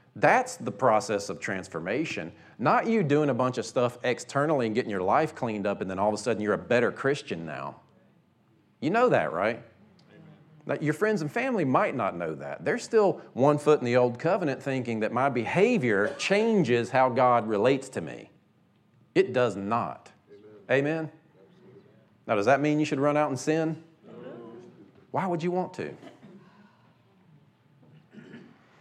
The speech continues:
So, I've just got a couple of passages here today, and I wanted to talk about Isaiah.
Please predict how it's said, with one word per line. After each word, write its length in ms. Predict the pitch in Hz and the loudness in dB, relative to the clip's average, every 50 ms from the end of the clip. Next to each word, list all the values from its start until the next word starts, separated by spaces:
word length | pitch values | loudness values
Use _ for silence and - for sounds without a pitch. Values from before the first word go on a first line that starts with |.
| - - - _ _ _ | -20 -20 -20 _ _ _
So, 420 | - - - 151 147 147 147 143 143 139 | -6 0 4 4 6 4 4 0 -2 -4
I've 100 | 139 156 | -4 -4
just 180 | - 240 226 | -4 -6 -6
got 140 | - - 185 | -2 -2 -2
a 60 | 160 | 0
couple 280 | 156 - 156 143 135 117 | 2 2 2 2 4 2
of 100 | 107 - | 0 2
passages 520 | 120 113 117 117 - 107 95 92 92 - | 2 2 2 2 0 -4 -6 -6 -6 -4
here 160 | - 95 92 87 | -2 -2 -2 -2
today, 400 | 78 90 87 90 90 90 87 80 - - - - - - | -2 -2 -2 0 0 0 -2 -4 -8 -14 -20 -18 -10 -6
and 100 | 104 98 | -2 0
I 40 | |
wanted 240 | 110 123 135 131 120 | 0 2 0 0 -2
to 100 | 117 110 | -4 -2
talk 240 | 104 123 110 107 - | 2 4 4 4 4
about 480 | 101 92 95 92 90 90 - - - - _ _ _ _ _ _ _ _ _ - - | 2 2 4 4 4 4 2 -2 -8 -20 _ _ _ _ _ _ _ _ _ -8 -2
Isaiah. 560 | - 92 92 87 98 110 107 101 101 101 101 | -2 -2 0 2 2 4 4 6 4 4 2